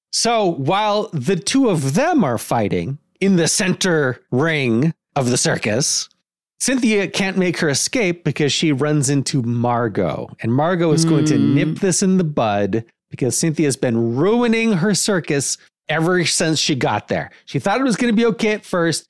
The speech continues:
Speaker 1: She should have never listened to Steve and let them join because they've turned the other non-demon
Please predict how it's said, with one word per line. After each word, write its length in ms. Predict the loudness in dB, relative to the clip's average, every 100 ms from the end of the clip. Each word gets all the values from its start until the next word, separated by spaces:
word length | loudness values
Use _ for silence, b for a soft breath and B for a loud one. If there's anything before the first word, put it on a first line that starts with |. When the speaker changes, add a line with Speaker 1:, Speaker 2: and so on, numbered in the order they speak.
| _
Speaker 1:
She 200 | -10 -4 -2
should 160 | 0
have 160 | 0 2
never 520 | 2 4 2 2 2
listened 520 | 2 2 2 0 0
to 100 | -2
Steve 720 | -2 0 0 2 2 0 -4 -8
and 220 | -4 -2
let 220 | 0 -2 -2
them 220 | 0 0
join 640 | 0 0 0 -2 -2 -4 -6 _ _ -6
because 280 | -2 -2
they've 200 | -2 -4
turned 520 | -4 -2 0 0 0 -4 _
the 120 | -4 0
other 260 | 0 0 -4 -6
non-demon 1040 | -2 0 0 0 -2 0 0 2 0 -2